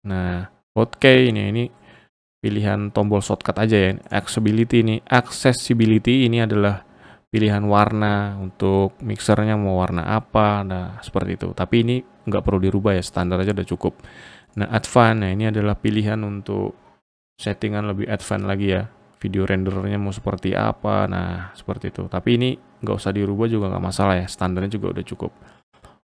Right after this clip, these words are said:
Oke, nah baru kita masuk ke studio mode. Nah, studio mode ini adalah pilihan untuk,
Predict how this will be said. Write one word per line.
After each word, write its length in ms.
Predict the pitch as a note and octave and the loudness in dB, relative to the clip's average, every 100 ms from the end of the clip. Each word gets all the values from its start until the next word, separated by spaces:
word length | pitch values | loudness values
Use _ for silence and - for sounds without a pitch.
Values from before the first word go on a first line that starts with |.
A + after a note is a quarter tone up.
| _ | _
Oke, 320 | A#2 C#3+ F3+ F3+ - _ _ - _ - - | 2 6 6 4 -10 _ _ -20 _ -20 -4
nah 400 | C#3 D3+ C3+ A#2 | 4 6 6 4
baru 240 | G2+ C#3+ F3 | 6 6 6
kita 240 | E3+ D#3 | 4 2
masuk 400 | D3 C#3 D3 D3+ | 2 0 0 0
ke 120 | D3 D3+ D#3 | 2 2 2
studio 640 | C3 - A2+ A2 B2 B2+ - | -2 0 2 4 4 2 -6
mode. 480 | A2 G#2 F#2+ F#2 G2+ A2+ | -8 -6 -6 -6 -8 -12
Nah, 320 | F2+ G#2 - _ | -14 -14 -18 _
studio 320 | - C#3+ C3+ | -4 4 6
mode 240 | D3+ D#3+ F3 | 8 8 8
ini 240 | G3+ E3 | 6 2
adalah 320 | A#2 A2 C3+ | 2 2 2
pilihan 640 | - A#2+ A2 G#2+ C3 F3 F#3 - _ _ _ _ _ _ _ A#2 | 0 -2 -2 0 -2 -2 -6 -14 _ _ _ _ _ _ _ 0
untuk, 640 | A2+ A2+ - D3+ - | 0 0 4 4 4